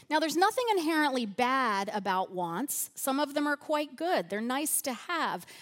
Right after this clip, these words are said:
But the thing about needs is that they are essential. You know, as human beings,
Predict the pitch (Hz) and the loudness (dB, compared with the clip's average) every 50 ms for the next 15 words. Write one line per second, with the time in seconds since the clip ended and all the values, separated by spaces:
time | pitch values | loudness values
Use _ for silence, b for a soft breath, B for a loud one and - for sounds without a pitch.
0 | B B B 285 - - 269 - - - 359 370 440 508 508 480 - - 339 320 | B B B -4 0 0 0 -2 0 2 4 4 4 4 2 2 2 4 4 4
1 | 302 - - 247 247 262 277 294 285 254 202 175 170 165 185 196 208 214 - - | 4 4 2 2 4 4 6 4 4 4 2 2 0 0 -2 -2 -2 -2 -2 -2
2 | - B B B B - 233 226 214 220 220 240 240 240 240 247 240 - - - | -4 B B B B 0 2 2 2 0 0 2 2 2 2 0 -2 -4 -6 -8
3 | 202 185 247 262 285 294 302 - - 240 240 233 233 233 233 226 - b b b | -4 -2 0 0 0 0 0 0 0 2 2 2 2 2 0 -2 -6 b b b
4 | b - 220 196 - - - 226 214 208 185 - - - - - _ _ _ _ | b -4 -2 0 0 0 0 0 0 0 0 -2 -4 -6 -6 -10 _ _ _ _
5 | _ _ _ _ _ _ _ _ _ _ _ _ _ _ _ _ b b b b | _ _ _ _ _ _ _ _ _ _ _ _ _ _ _ _ b b b b
6 | b b b b b b b b b b - 254 277 269 262 254 - - 339 339 | b b b b b b b b b b 2 4 6 6 6 4 2 2 4 4
7 | 330 302 262 233 285 294 294 269 233 220 208 214 214 - - - | 4 4 4 2 2 2 2 2 2 2 0 0 0 -2 -2 -4